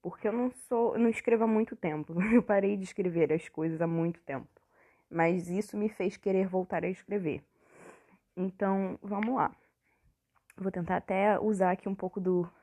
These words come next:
da minha teatralidade, das minhas aulas de leitura dramatizada, pra dar uma emoção pra esse texto. É, a ausência das coisas não quer dizer que não há nada ali pra ser contemplado.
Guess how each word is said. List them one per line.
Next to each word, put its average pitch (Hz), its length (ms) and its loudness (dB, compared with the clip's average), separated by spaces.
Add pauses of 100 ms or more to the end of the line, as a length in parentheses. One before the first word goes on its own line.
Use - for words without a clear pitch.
da 185 80 -6
minha 185 200 0
teatralidade, 170 1120 -2
das 180 220 -2
minhas 180 440 -2 (540)
aulas 202 580 6
de 180 480 0 (300)
leitura 190 440 2
dramatizada, 160 920 0 (140)
pra 165 120 -2
dar 165 120 2
uma 165 160 4
emoção 160 420 2
pra 147 100 -10
esse - 140 -14
texto. - 320 -20 (800)
É, 170 580 4 (140)
a 226 80 0
ausência 240 420 2
das 202 220 -2
coisas 175 440 0
não 170 140 0
quer 190 200 0
dizer 165 440 -2
que - 100 -12
não 180 160 0
há 190 80 2
nada 190 380 4
ali 175 160 4
pra 170 160 -2
ser - 120 -6
contemplado. 160 680 -6